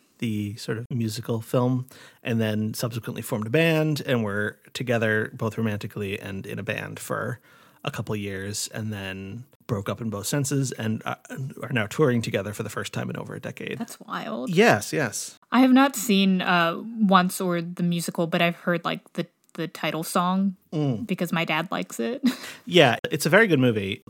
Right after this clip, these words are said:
Speaker 1: I think I like the band better than I like the movie itself.
Speaker 2: Yeah.
Speaker 1: And, and I saw them, I saw them perform at Newport Folk Festival in, I think, two thousand nine or two thousand ten. And it's one of those things where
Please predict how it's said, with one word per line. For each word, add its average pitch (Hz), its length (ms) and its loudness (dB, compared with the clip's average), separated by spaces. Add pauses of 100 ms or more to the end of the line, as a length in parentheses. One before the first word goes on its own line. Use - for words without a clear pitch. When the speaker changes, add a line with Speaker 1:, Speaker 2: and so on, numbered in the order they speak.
Speaker 1:
I 147 80 4
think 175 200 2
I 165 60 6
like 147 160 6
the 143 80 2
band 127 260 6
better 117 200 4
than 113 100 0
I 113 140 0
like 110 180 -2
the - 80 -6
movie 110 220 0
itself. 127 560 0
Speaker 2:
Yeah. 190 340 -4
Speaker 1:
And, 151 220 2
and 151 100 6
I 135 60 6
saw 156 240 6
them, 135 320 4
I 143 80 -2
saw 160 160 4
them 156 100 4
perform 131 580 2
at 127 140 -4
Newport 117 400 -2
Folk 104 220 -8
Festival 110 400 -4
in, 104 100 -4
I 104 80 -4
think, 107 240 -8
two 123 140 -8
thousand 113 320 -2
nine 110 180 -2
or 107 60 -4
two 120 160 -6
thousand 107 300 -6
ten. 127 320 -4 (220)
And 101 540 -8
it's 151 160 -2
one 165 100 4
of 165 40 2
those 151 180 4
things 131 320 0
where 120 480 4